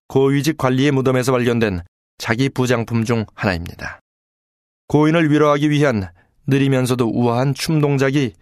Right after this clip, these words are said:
풍부하면서도 절제된 방식으로 표현되어 있습니다. 작품 주위에 있는 유물들은 중국어로 밍치라고 하는 부장품으로 사후 고인에게 필요해질지도 모르는 물품들을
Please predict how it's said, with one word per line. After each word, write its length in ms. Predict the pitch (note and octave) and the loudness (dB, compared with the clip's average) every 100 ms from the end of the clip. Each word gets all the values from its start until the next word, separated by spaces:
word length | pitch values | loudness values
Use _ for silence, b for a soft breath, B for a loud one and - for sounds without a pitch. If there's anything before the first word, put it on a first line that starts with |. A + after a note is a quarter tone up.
| _ _ | _ _
풍부하면서도 920 | - G#3 E3 D#3+ D#3 D#3 D3 D3+ E3 | -6 -2 2 2 2 0 0 0 -2
절제된 600 | - B2 A2+ C3+ B2+ C3+ | -2 -4 -2 0 0 0
방식으로 540 | C3 C3 - B2+ C3 C3+ | 0 -2 -2 -2 0 -2
표현되어 420 | - A#2 G2+ G2 | -2 -2 -2 -4
있습니다. 520 | F#2+ G#2 G2+ - - _ _ _ _ _ _ _ _ - | -4 -8 -10 -12 -16 _ _ _ _ _ _ _ _ -12
작품 380 | - C#3+ - G#3 | -4 -2 0 0
주위에 320 | - E3 E3+ | 0 2 2
있는 220 | E3 E3 | 2 2
유물들은 540 | D3 D3 D3 C3 G2+ D#3 _ _ | 2 2 0 0 -2 -8 _ _
중국어로 640 | - C#3+ C#3 C#3 C#3 G2+ - _ _ - | -2 0 2 2 0 0 -6 _ _ -4
밍치라고 760 | C#3 D3 C#3+ - E3 D3+ D3 | 0 2 0 0 0 2 2
하는 180 | D#3 F3 | 0 0
부장품으로 680 | C#3+ C3+ A2+ A2 F#2+ E2+ - _ _ _ _ _ _ | 0 0 0 -2 -6 -8 -14 _ _ _ _ _ _
사후 480 | - E3+ E3+ E3 B2+ | -2 0 2 0 0
고인에게 520 | - D3 D#3 D#3+ E3 | 0 2 2 2 0
필요해질지도 720 | D#3 - D#3+ D#3 D3+ D3 D#3 | -4 -2 0 2 0 0 0
모르는 360 | D#3+ D3 D#3+ E3 | 0 0 0 0
물품들을 560 | D3+ C#3+ D3+ D3 F3 | 0 -2 -2 0 0